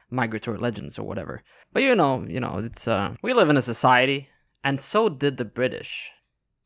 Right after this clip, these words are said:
Sometime in the early twelfth century, William of Malmesbury gives what seems to be the first attested version of the pig sullying the magical island motif. Fittingly, he claims that the Arthurian Isle of Avalon, which he identifies as Glastonbury,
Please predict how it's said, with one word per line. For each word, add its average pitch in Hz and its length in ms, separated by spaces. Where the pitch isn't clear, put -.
Sometime 208 680
in 165 80
the 151 160
early 160 340
twelfth 143 480
century, 123 800
William 214 400
of 131 240
Malmesbury 120 540
gives 202 340
what 180 160
seems 190 400
to 127 100
be 123 140
the 117 80
first - 420
attested 135 480
version 120 400
of 123 100
the 143 60
pig 120 460
sullying 123 480
the 123 80
magical 117 460
island 147 340
motif. - 480
Fittingly, 139 680
he 151 100
claims 127 300
that 127 140
the - 180
Arthurian 170 580
Isle 131 300
of 120 140
Avalon, 127 540
which 131 160
he 170 120
identifies 131 580
as 104 120
Glastonbury, 123 640